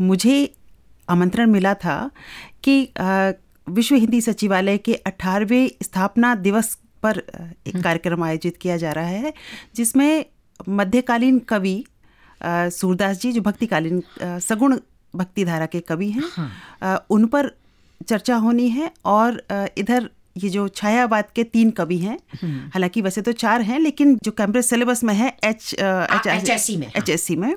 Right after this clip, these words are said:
Speaker 2: अच्छा।
Speaker 1: तो उस पर आधारित, अ, जो है ये वक्तव्य रखा गया था, अ,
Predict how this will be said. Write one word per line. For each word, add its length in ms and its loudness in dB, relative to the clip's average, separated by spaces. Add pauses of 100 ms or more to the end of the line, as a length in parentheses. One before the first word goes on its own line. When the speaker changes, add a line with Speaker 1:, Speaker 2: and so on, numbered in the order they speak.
Speaker 2:
अच्छा। 260 -8 (320)
Speaker 1:
तो 380 2
उस 140 2
पर 220 2
आधारित, 560 -2
अ, 220 -2
जो 140 -6
है 160 -2
ये 120 -2
वक्तव्य 380 -2
रखा 260 -2
गया 180 -4
था, 460 0
अ, 20 0